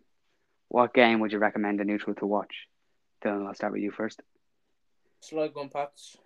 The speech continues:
Speaker 2: I mean, look, it's pretty obvious, isn't it? Both teams in the top three. It's gonna be some hell of a game. It's gonna be some hell of a win for the mighty Rovers.
Speaker 1: <laughs> Um,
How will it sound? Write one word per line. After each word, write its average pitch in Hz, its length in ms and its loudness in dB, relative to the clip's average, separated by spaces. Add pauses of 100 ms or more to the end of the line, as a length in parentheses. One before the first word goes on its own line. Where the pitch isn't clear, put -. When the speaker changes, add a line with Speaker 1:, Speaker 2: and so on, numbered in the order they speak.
(380)
Speaker 2:
I 135 60 -8
mean, 135 180 -8
look, 143 220 -4 (880)
it's - 100 -20
pretty 107 200 -2
obvious, 110 320 -6
isn't 117 180 -8
it? 113 120 -6 (480)
Both 127 200 0
teams 123 320 -4
in 123 60 -8
the 113 60 -4
top 120 260 -4
three. 123 300 2 (380)
It's - 80 -20
gonna - 140 -8
be - 60 -16
some 113 260 -4
hell 120 120 -2
of 113 80 -8
a 113 60 -10
game. 113 320 0 (640)
It's - 100 -20
gonna 98 140 -8
be - 40 -14
some 113 200 -6
hell 113 200 -2
of 113 60 -2
a - 20 -6
win 110 220 -6
for - 120 -20
the 107 60 -8
mighty 110 280 -4
Rovers. 107 540 -4 (440)
Speaker 1:
<laughs> - 80 -4 (1900)
Um, 107 580 0